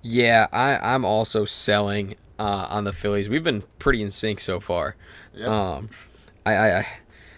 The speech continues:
Speaker 1: I mean, it's kind of exactly what I said with Oakland. Like, br-, I don't trust anyone on this team to step up.
Speaker 2: Right.
Speaker 1: Rhys Hopkins hasn't, Hoskins hasn't been what he, what we, what we are sold on. Bryce,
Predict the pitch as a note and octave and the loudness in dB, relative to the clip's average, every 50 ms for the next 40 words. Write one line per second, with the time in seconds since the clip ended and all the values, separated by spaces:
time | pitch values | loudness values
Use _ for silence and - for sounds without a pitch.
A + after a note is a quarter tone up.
0 | - _ _ _ _ _ - - C#3 D3 C#3 C3+ A2+ C#3 - - - - C3 D3 | -20 _ _ _ _ _ -2 2 4 4 4 4 4 2 0 -2 -6 -2 0 2
1 | F#3+ G3+ G3 F#3+ F3 E3+ D3+ C3+ - - - - - - - C3+ B2 A#2 G#2+ G#2+ | 4 4 4 4 4 4 2 -2 -6 -14 -20 -20 -8 -4 -2 -2 0 0 0 2
2 | A2+ B2 B2+ C#3+ - - C#3 B2+ A#2+ B2 B2+ A#2 A2 G#2+ - - - B2 A#2 G#2+ | 2 2 4 2 2 2 0 2 4 4 4 4 4 2 0 0 2 2 2 2
3 | G#2 G#2 G2+ - - A#2 B2 C3+ B2+ - G2+ F#2+ F2+ F#2 F2 F#2 F#2 F#2 F2 - | 2 -2 -2 -2 0 2 4 4 2 2 -2 -4 -4 -4 -4 -4 -4 -4 -4 -8
4 | - - - - - - - - - _ _ _ _ _ _ - - - - - | -12 -20 -20 -20 -20 -20 -20 -20 -20 _ _ _ _ _ _ -20 -20 -20 -16 -14
5 | G#2+ - - A2+ G#2+ G#2+ - - A#2+ C#3+ F3+ F#3 - - - - D3+ D3 C#3 - | -12 -8 -4 -4 -4 -2 0 2 4 4 4 4 2 -2 -4 -2 0 0 0 -2
6 | - - - C3 C3 B2+ B2 A#2 A2+ G#2+ G#2+ G#2+ G2 - - - D3 E3 D3+ A2+ | -4 -4 -2 -2 0 0 0 0 0 0 -2 -2 -4 -4 -4 -4 -2 -2 -2 -2
7 | F2+ F2+ - - - - F#2+ F2 - C#3+ D3 F2+ - - - - - - - - | -4 -4 -6 -4 -2 -2 -2 0 2 2 2 2 0 -6 -14 -18 -18 -20 -20 -20
8 | _ _ - - G2+ - - C3+ D#3 D3+ D#3 D3+ C#3 C3 - - C3+ A#2+ G#2+ G#2+ | _ _ -10 -6 -2 -2 0 0 0 0 2 2 2 2 0 -2 -4 -4 -2 0
9 | A#2 A#2 A#2 A#2 - - - - - A#2+ A#2+ - - B2+ A2+ A2 A#2+ A2+ A2+ A2 | 0 0 0 0 -4 -10 -6 -2 0 0 0 0 -2 -4 -2 -2 -2 -2 -2 -2
10 | G2+ G#2+ A2 A2 A2 A2 G#2+ G#2 G#2 G#2 - F2+ G#2 E2+ A2 A2 G#2 - - _ | -2 0 0 0 0 -2 -2 -2 -4 -4 -6 -6 -6 -6 -4 -6 -8 -10 -14 _
11 | - - - B2+ A2+ G#2 G#2 B2 A2 G#2 G2+ - - A2+ G#2 G2+ F#2 F2+ F2 D#2 | -20 -14 -8 -6 -4 -4 -2 -2 -2 -2 -2 0 0 2 2 2 0 -2 -4 -6
12 | E2+ G2 - - - - - - - - - - G#2+ A2 A#2+ C#3 D#3+ C#3+ - - | -6 -8 -10 -14 -18 -20 -20 -20 -16 -10 -6 -2 2 4 4 4 4 2 0 -2
13 | - | -4